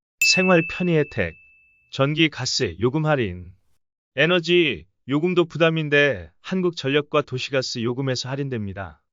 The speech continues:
지역에 따라 신청 방식이 다르니 꼭 문의해보세요.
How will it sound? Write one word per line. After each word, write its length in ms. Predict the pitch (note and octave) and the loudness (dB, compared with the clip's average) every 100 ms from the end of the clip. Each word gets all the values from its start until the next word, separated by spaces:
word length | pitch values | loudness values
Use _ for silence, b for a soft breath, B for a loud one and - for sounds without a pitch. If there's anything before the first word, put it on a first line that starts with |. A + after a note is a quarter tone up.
| _ | _
지역에 360 | - - D3 D3 | -8 0 2 4
따라 540 | D3 D3+ D3 C#3+ A2 | 4 4 4 4 2
신청 480 | F#2 - G3 F#3 F#3 | -2 -6 -6 -6 -4
방식이 400 | D#3 C#3 C3+ C3+ | -4 -4 -4 -8
다르니 400 | B2 G#2+ A2+ G#2+ | -8 -6 -6 -6
꼭 160 | - D#3+ | -4 -6
문의해보세요. 840 | C#3 B2 B2 A2 G2+ F#2 E2 D2+ | -4 -4 -2 -2 -6 -8 -10 -12